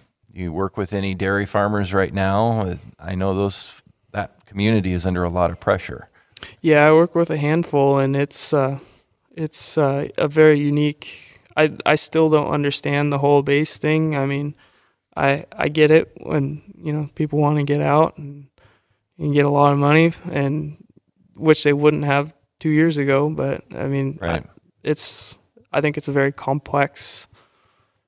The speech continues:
Speaker 2: um, very complex topic that, I mean, it's been happening for quite a while here. I mean, how many dairies used to be here thirty years ago? Like, six hundred or
Speaker 1: <laughs> Yeah, something like that.
Speaker 2: Yeah, I mean, now there's probably, what,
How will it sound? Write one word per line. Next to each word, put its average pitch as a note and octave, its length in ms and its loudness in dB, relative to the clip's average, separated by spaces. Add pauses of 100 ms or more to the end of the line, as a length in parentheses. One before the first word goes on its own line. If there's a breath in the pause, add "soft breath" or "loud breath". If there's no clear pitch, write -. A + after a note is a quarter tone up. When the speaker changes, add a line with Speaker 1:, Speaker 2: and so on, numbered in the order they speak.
(140)
Speaker 2:
um, C#3 480 -10 (360)
very D3 160 0
complex C#3+ 480 -6
topic D3 520 -2
that, C#3+ 260 -4 (340)
I E3 60 0
mean, D#3 160 6
it's D3+ 100 2
been D3+ 160 2
happening C#3+ 480 2
for C3+ 160 -4
quite C#3 240 4
a C3 60 4
while C3+ 320 4
here. C3+ 380 -2 (100)
I - 60 -8
mean, C#3 160 -2
how C#3+ 140 4
many D3 220 4
dairies C#3+ 340 4
used C#3 180 -6
to C3+ 80 -4
be C#3+ 220 0
here C#3 260 -2 (260)
thirty C3+ 220 0
years C#3+ 280 0
ago? C3+ 280 -6
Like, - 180 -10 (160)
six - 300 -8
hundred C#3+ 320 -4 (120)
or - 100 -4
Speaker 1:
<laughs> C3+ 180 -2
Yeah, G#2 100 -2
something - 260 -8
like F#2+ 160 -6
that. F2+ 260 -4
Speaker 2:
Yeah, D#3 280 6
I C#3 60 2
mean, C#3 180 0
now C#3 200 2
there's C#3 220 0
probably, C#3+ 380 -4
what, D3 420 0